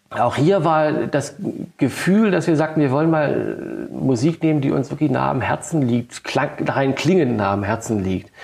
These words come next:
Und dann aber mal reingehen ist eigentlich nur Summen, also Boccachiusa heißt das, stimmlos singen und mal horchen, was,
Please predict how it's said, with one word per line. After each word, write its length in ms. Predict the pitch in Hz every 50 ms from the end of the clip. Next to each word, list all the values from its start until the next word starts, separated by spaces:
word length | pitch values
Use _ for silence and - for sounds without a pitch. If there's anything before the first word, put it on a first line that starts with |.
| - - - - - - - -
Und 220 | - 131 123 123 120
dann 180 | - 139 143
aber 300 | - 143 143 147 147 139
mal 160 | 135 131 131
reingehen 480 | 123 113 110 113 135 151 160 156 170 156
ist 100 | 139 143
eigentlich 220 | 139 143 131 -
nur 140 | 143 135 123
Summen, 400 | 110 113 120 143 170 196 214 214
also 200 | 220 143 127 131
Boccachiusa 640 | 123 113 123 117 - 113 110 - - 156 165 170 151
heißt 220 | 143 147 143 -
das, 120 | 131 -
stimmlos 680 | - - - - 165 175 165 151 151 156 156 160 156 -
singen 320 | - 139 151 175 180 170 165
und 100 | 147 139
mal 240 | 143 139 127 120 139
horchen, 300 | 143 156 147 156 147 139
was, 240 | 135 - - -